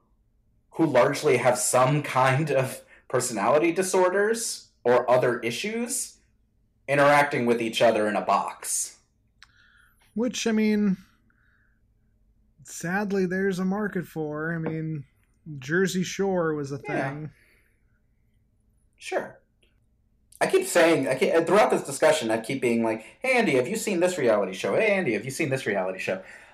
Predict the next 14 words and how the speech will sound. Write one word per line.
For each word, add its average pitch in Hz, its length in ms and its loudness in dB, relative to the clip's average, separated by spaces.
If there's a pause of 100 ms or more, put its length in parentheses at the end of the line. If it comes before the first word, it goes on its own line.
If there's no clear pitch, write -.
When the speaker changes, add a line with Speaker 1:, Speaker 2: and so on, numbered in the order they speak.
Speaker 1:
Um, 127 600 4 (880)
I - 80 6
got 147 240 6
one 180 240 6
more 131 220 4
for 104 240 -2
you, 95 380 -4 (100)
which 113 240 -6
is, 107 160 -2
did - 260 -12
you 190 200 -2
ever 277 200 4
watch 170 560 4
Supergroup? - 800 -8